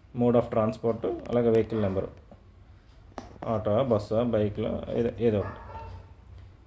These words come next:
సేవ్ చేసి డీటెయిల్స్ పంపిస్తే మన డీటెయిల్స్ అన్నీ సేవ్ అయ్యి ఉంటాయండి.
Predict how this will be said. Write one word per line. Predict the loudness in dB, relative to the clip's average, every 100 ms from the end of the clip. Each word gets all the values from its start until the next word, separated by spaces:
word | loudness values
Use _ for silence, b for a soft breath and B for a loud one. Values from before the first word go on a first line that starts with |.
| -10 0
సేవ్ | 2 2
చేసి | 2 0
డీటెయిల్స్ | 0 0 0 0
పంపిస్తే | -2 -2 -2
మన | 0 2
డీటెయిల్స్ | 2 4 4
అన్నీ | 4 4
సేవ్ | 6 6
అయ్యి | 6 2
ఉంటాయండి. | 0 -2 -2